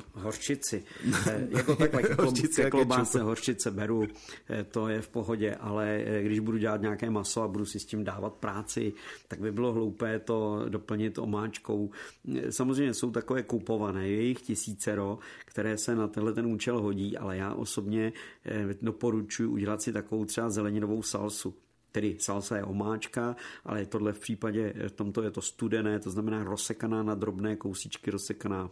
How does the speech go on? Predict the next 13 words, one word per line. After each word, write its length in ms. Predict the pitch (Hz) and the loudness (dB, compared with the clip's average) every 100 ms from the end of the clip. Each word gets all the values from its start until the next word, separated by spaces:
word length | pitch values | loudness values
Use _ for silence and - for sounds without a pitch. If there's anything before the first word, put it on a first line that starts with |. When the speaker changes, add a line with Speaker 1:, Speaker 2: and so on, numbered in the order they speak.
| - | -8
Speaker 1:
paprika, 460 | 113 113 113 - - | -6 -4 -4 -4 -6
okurka, 680 | 110 - 120 110 - 107 101 | -8 -8 -4 -2 -2 -4 -4
cibule, 580 | - 110 104 107 101 98 - - - | -2 0 2 2 0 -4 -14 -14 -4
trošku 440 | 107 - - 110 | -4 -4 0 0
drcených 520 | 104 92 - 123 110 | 0 -2 -2 0 0
rajčat 360 | 98 101 - 117 | 0 -2 -2 -4
přidáte, 680 | - 110 107 110 - 113 113 - - - | -2 -2 0 -2 -2 -2 -2 -6 -14 -4
můžou 160 | 104 | -2
v 60 | 104 | -2
tom 140 | 110 | -2
být 120 | 107 110 | 0 0
i 140 | 110 | 0
rajčátka 720 | 95 90 107 104 - 117 107 | -2 -2 -2 -4 -4 -4 -4